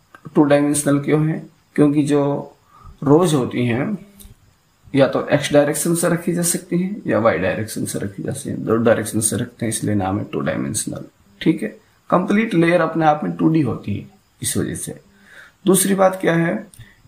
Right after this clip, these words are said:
कि square close पैकिंग नाम क्या है, क्योंकि ये जो नियर बाई हैं, इनको आपस में अटैच करने से square बनता है। Next coordination number देखा जाता है, Coordination number क्या होता है, फ़ोर होता है। एक खास चीज और है, words की बात आ गई,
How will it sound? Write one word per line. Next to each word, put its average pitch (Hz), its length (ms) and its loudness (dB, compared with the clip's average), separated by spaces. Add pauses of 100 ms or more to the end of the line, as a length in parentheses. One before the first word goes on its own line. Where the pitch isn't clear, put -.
(120)
कि 165 200 4
square 185 320 0
close 175 260 0
पैकिंग 170 340 0
नाम 165 240 2
क्या 165 180 0
है, 170 140 2
क्योंकि 170 340 0
ये 156 360 2
जो 139 340 2
नियर 135 260 2
बाई 143 260 2
हैं, 139 300 0
इनको 131 280 2
आपस 131 340 0
में 123 160 2
अटैच 113 220 -4
करने 113 300 -2
से 123 200 -2
square 92 320 -4
बनता - 380 -10
है। 131 140 -12 (800)
Next 175 340 2
coordination 160 500 2
number 160 260 2
देखा 160 220 2
जाता 151 280 2
है, 160 60 2
Coordination 156 500 2
number 151 240 2
क्या 151 160 2
होता 151 280 0
है, 170 80 -2
फ़ोर - 300 0
होता - 260 -8
है। - 260 -12 (680)
एक 180 220 2
खास 190 320 2
चीज 165 220 2
और 117 240 2
है, 104 180 -6 (280)
words 139 480 4
की 135 120 0
बात 98 320 2
आ - 120 0
गई, 101 200 -10